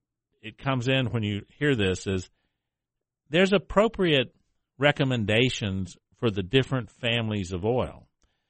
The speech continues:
uh, because it's not proper for me to recommend to you that you buy this twenty-five thousand mile oil when you do five thousand, six thousand miles a year of driving.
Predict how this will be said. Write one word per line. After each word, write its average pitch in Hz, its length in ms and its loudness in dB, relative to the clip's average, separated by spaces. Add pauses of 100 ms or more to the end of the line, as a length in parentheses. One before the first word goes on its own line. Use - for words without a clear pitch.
(300)
uh, 98 500 0 (600)
because 127 560 2 (240)
it's 135 180 -6
not 190 280 0
proper 143 420 2
for - 140 -6
me 123 160 -2
to 117 100 -2
recommend 110 500 0
to 120 40 -4
you 101 220 -2
that 92 200 -6
you 117 80 -10
buy 101 580 0 (540)
this - 120 -10
twenty-five 117 500 2
thousand 107 340 2
mile 98 320 2
oil 135 300 4
when 110 160 0
you 107 100 0
do 113 240 2
five 107 300 0
thousand, 104 440 -2
six 117 200 -12
thousand 101 360 -2
miles 98 320 0
a 90 80 -6
year 113 340 0
of 78 120 -4
driving. 135 540 -2